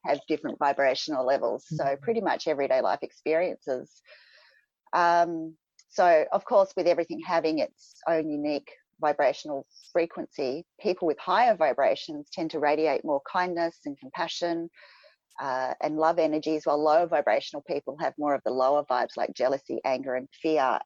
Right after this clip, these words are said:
Speaker 1: And I think, um, an important thing to add in there is that being empathic, um,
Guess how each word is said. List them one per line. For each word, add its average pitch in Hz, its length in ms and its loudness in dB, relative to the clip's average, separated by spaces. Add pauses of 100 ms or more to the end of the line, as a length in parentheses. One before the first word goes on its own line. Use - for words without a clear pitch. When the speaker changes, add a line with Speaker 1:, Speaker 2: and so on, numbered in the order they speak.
Speaker 1:
And 147 520 0 (120)
I 147 120 0 (120)
think, 190 260 -4 (320)
um, 143 500 -4 (1300)
an 165 100 0
important 170 520 4
thing 165 160 -6
to - 140 -4
add 147 160 2
in 180 180 -2
there 135 240 4
is 143 300 0
that 139 260 0 (140)
being 151 460 0
empathic, - 760 -4 (800)
um, 143 500 -2